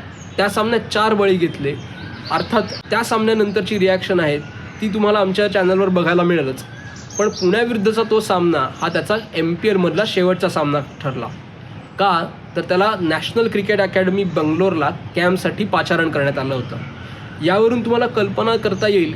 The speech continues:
की तो कुठल्या दर्जाचा खेळाडू आहे. तसंच आम्हाला काही खेळाडूंनी सांगितलं होतं की सचिन दस हा देखील एक खेळाडू आहे, त्याची आपल्याला खेळी फारशी बघता आली नाही. Hopefully पुढच्या एमपीएलमध्ये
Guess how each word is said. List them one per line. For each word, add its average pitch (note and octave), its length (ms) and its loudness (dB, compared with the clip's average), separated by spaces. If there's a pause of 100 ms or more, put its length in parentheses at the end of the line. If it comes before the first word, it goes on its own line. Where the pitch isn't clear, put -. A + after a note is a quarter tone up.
(100)
की F3+ 160 -6
तो G#3 80 2 (160)
कुठल्या G3 360 -2
दर्जाचा F3 560 0
खेळाडू C3+ 300 -2
आहे. - 200 -12 (960)
तसंच G3+ 360 0 (640)
आम्हाला G3 300 4
काही G3+ 340 0
खेळाडूंनी A#3 340 0
सांगितलं G3+ 420 0
होतं F3+ 200 0
की D3+ 160 -6
सचिन G3+ 440 0
दस G#3 340 2
हा G3+ 180 0
देखील G3+ 300 4
एक F#3 160 0
खेळाडू D3+ 260 0
आहे, - 120 -8 (340)
त्याची E3+ 260 0
आपल्याला A3+ 380 2
खेळी A3 200 2
फारशी G3 320 0
बघता G3+ 340 2
आली G3+ 160 4
नाही. D#3+ 220 2 (380)
Hopefully G#3+ 400 2
पुढच्या F3 500 0
एमपीएलमध्ये F#3+ 680 2